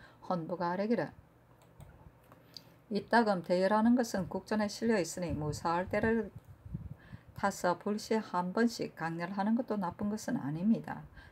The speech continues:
다만 가을거지를 마친 뒤에 하는 것은 각도의 군민이 양식을 싸가지고 오는 등의 일에 군색하지 않게 하고 또 농사에 아무런 해가 없게 하기 위함,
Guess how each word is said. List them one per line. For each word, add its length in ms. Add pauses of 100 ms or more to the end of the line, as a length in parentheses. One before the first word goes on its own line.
(120)
다만 400
가을거지를 720
마친 360
뒤에 180
하는 220
것은 380
각도의 420
군민이 560 (320)
양식을 400
싸가지고 640
오는 220
등의 320
일에 220
군색하지 580
않게 260
하고 380 (320)
또 160
농사에 440
아무런 540
해가 300
없게 460
하기 360
위함, 280